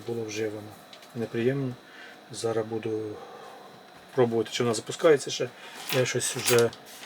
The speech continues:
і не маю віри в те, що вона робоча. Бо, бо щось мені мало віриться. Так, я все підключив.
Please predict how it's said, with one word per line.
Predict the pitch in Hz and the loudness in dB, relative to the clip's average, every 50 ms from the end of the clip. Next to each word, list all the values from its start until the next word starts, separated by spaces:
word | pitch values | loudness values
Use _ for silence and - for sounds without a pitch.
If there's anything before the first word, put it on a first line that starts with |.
| - - - - - - - | -16 -16 -18 -20 -20 -8 -4
і | 120 113 | 0 2
не | 113 117 117 | 4 4 4
маю | 120 120 120 117 113 113 110 | 6 6 8 8 8 8 6
віри | 107 127 139 135 139 | 6 6 8 8 8
в | 127 120 | 6 4
те, | - - 131 131 | 4 4 4 4
що | - - - 110 | 4 0 -2 -2
вона | 107 110 110 113 117 123 120 - - - - - - - - - - - - - | -2 -2 -2 -2 -4 -4 -6 -10 -16 -20 -20 -20 -20 -20 -20 -20 -20 -18 -8 -6
робоча. | 113 113 107 104 - - - - - - - - - - - - - - - - - - - - - - | -4 0 0 0 -2 -2 -8 -12 -18 -20 -20 -20 -20 -20 -20 -18 -18 -18 -18 -18 -20 -20 -20 -20 -20 -18
Бо, | 117 107 104 107 107 110 104 98 98 - - - - - - - - - - - - - - - - - | -12 -6 -4 -2 -2 -2 -4 -6 -10 -12 -14 -20 -20 -20 -20 -20 -20 -20 -20 -20 -20 -20 -20 -20 -20 -16
бо | 143 127 | -14 -12
щось | - - - 143 - - | -10 -8 -8 -8 -8 -6
мені | 123 117 120 | -6 -4 -4
мало | 113 117 113 107 107 101 104 | -2 -4 -4 -4 -6 -8 -8
віриться. | 107 101 - - - | -10 -10 -10 -10 -8
Так, | - 120 113 - 131 | -8 -10 -8 -6 -8
я | 123 | -6
все | - - 123 | -6 -6 -8
підключив. | - - - - 151 - - - 185 170 | -10 -10 -14 -14 -12 -10 -8 -8 -8 -8